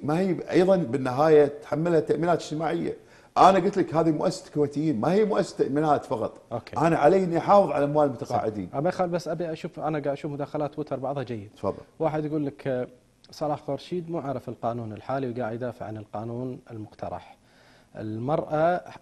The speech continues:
Speaker 2: ال-، حاليًا،
Speaker 1: مم.
Speaker 2: المرأة المتزوجة ما تتقاعد إلا بشرط السن، والمقترح زاد شرط سنوات خدمتها وشرط السن موجود ما
Speaker 1: لا، مو
Speaker 2: تغير.
Speaker 1: صحيح.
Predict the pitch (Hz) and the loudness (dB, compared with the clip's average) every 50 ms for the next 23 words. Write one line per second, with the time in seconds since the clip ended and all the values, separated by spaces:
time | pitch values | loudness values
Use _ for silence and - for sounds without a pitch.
0 | _ 147 131 127 123 120 117 104 - - 120 - - 147 151 175 170 147 120 107 | _ -8 -6 -4 -4 -4 -4 -6 -8 -8 -8 0 2 2 4 4 4 2 2 0
1 | 101 - - _ - 87 85 78 76 - _ 139 123 117 127 156 165 147 - 139 | -6 -14 -18 _ -12 -10 -10 -10 -14 -16 _ -10 -8 -2 0 2 2 2 0 -4
2 | 131 127 123 120 - - 127 110 156 160 170 165 165 156 170 180 170 151 139 147 | -4 -4 -6 -6 -6 -8 -4 -2 -2 -2 0 -2 -2 -2 -2 -2 0 0 0 0
3 | 160 156 - 147 - - _ - 170 175 160 160 165 165 165 175 160 160 156 143 | -2 -2 -4 -6 -10 -8 _ 0 2 4 4 2 2 -2 -2 0 0 2 0 0
4 | 147 - - 156 143 - - 147 - - - - 139 120 104 - - _ _ _ | -2 -4 -4 -4 -4 -4 -8 -8 -8 -4 -4 -2 -2 -2 -6 -10 -16 _ _ _
5 | _ - - - _ _ - 113 117 127 160 180 - - - 147 131 120 113 98 | _ -20 -20 -20 _ _ -6 -6 -2 0 0 0 0 -2 -2 -2 -2 0 -2 -6
6 | 101 - - 156 165 160 143 - - - - 170 156 147 - - - 139 139 139 | -8 -2 2 4 4 4 4 0 -2 0 0 0 0 -2 -6 -4 -2 -2 0 0
7 | 151 160 143 - - - 135 120 123 156 170 170 - 185 180 160 143 - - 175 | 2 0 0 0 -2 -8 -8 -4 -2 -4 -4 -2 -2 -2 -2 -2 -2 -2 -4 -6
8 | 165 - - 190 - - - 185 196 175 147 139 135 117 170 214 208 160 165 143 | -6 -4 -6 -8 -8 -2 -2 -2 0 0 -2 -2 -2 -2 -2 -2 -2 -2 -2 -2
9 | - 95 85 87 98 104 - 85 78 78 - - | -2 -2 -2 -2 -4 -4 -4 -4 -6 -6 -10 -14